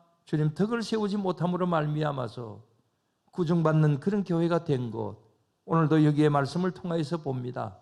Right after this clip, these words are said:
주님, 저희들 영적인 것을 사모할 수 있게 하여 주시고, 그러나 덕을 세우는 우리 모두가 늘 되게 하여 주시옵소서. 그래서 날마다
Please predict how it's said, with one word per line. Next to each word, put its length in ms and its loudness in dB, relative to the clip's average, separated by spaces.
주님, 480 0
저희들 880 4
영적인 440 2
것을 560 2
사모할 540 -2
수 140 -8
있게 180 -8
하여 220 -4
주시고, 420 -16
그러나 280 0
덕을 260 2
세우는 360 2
우리 180 0
모두가 340 2
늘 320 2
되게 300 -4
하여 440 -4
주시옵소서. 960 -14
그래서 680 0
날마다 720 0